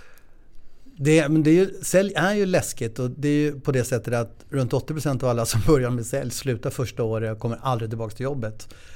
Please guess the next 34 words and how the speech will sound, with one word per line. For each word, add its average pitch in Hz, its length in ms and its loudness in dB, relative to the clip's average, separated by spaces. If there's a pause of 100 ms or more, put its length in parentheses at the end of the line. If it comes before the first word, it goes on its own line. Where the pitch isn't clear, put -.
(140)
För - 180 -4
att 117 80 -4
något 131 220 -2
läskigt - 380 -4
händer, 120 360 -2
<laughs> - 0 -
något 117 140 4
djävulskt 131 600 2
som 127 160 -2
gör 117 120 2
att 117 100 -4
nej, 131 180 0
det 131 60 2
här 131 60 2
vill 127 80 0
jag 120 60 -2
inte 110 100 -4
hålla 113 100 -4
på 135 200 -8
med. 110 180 -6 (640)
Och 151 140 0
det 147 100 4
är 208 200 6
ju, 196 240 4
det 156 120 2
är 151 40 4
därför 127 300 0
det 175 140 2
är 175 60 4
välbetalt 127 760 0
om 123 120 -2
du 117 80 -2
är 117 60 -2
duktig. 123 540 -6